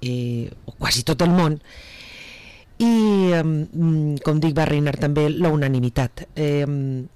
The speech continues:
en quasi tot. En fin,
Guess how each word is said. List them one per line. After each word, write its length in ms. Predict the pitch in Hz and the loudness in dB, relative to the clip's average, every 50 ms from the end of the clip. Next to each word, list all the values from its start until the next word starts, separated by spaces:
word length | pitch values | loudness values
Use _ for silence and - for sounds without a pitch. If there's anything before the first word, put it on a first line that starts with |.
| _ _ _ _ _ _ _ - - | _ _ _ _ _ _ _ -6 -2
en 160 | 190 170 165 | 0 0 0
quasi 380 | - - 175 165 147 151 156 143 | 2 2 2 2 2 2 0 0
tot. 400 | - 170 143 - - - - - - - - - - - - - - - - - - - - - - - _ - - - - - - - - - - _ _ _ - - - - - - - - - | 0 0 0 0 -2 -8 -8 -12 -14 -14 -16 -16 -18 -20 -20 -20 -20 -20 -20 -20 -20 -20 -20 -20 -20 -20 _ -20 -20 -20 -20 -20 -20 -20 -20 -20 -20 _ _ _ -20 -20 -20 -20 -20 -20 -16 -8 -4
En 140 | 156 147 143 | -2 -2 0
fin, 300 | - 175 156 120 127 | 0 0 0 0 -2